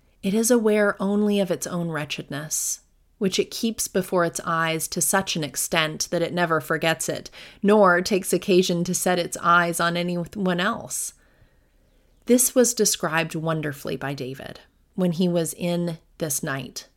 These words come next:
in these words. "I was dumb and was humbled and kept silence from good things, and my sorrow was renewed." This he says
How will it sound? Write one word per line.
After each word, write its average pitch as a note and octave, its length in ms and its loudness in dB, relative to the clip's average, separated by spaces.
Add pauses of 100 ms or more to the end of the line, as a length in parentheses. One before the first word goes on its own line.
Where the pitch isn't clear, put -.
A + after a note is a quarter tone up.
(280)
in F3+ 160 -2
these D#3 200 -4
words. - 440 -10 (1040)
"I F#3 80 2
was F#3+ 180 6
dumb F3 560 4 (320)
and F3+ 140 2
was - 260 0
humbled F#3 640 2 (360)
and F3 140 -4
kept - 320 -4
silence F3+ 760 0
from E3+ 220 -4
good E3 220 0
things, D#3 640 -8 (420)
and F3+ 120 -2
my E3 160 0
sorrow D#3 800 0
was D#3+ 360 -2
renewed." C#3 540 -6 (1080)
This E3 320 -2
he D#3+ 160 -4
says D3+ 500 -4